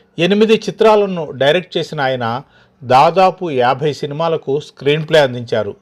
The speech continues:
జ్ఞానపీఠ అవార్డుని పొందారు. ప్రముఖ తెలుగు రచయిత శ్రీరమణ రాసిన మిథునం కథతో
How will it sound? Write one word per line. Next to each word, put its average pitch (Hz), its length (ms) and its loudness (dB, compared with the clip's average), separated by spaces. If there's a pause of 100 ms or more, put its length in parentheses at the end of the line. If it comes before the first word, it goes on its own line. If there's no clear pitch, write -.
(400)
జ్ఞానపీఠ 160 720 0
అవార్డుని 147 520 2
పొందారు. 123 440 -4 (580)
ప్రముఖ 240 300 2
తెలుగు 208 340 2
రచయిత 190 400 0
శ్రీరమణ 196 540 0
రాసిన 143 440 -2 (460)
మిథునం 190 500 0
కథతో 147 580 0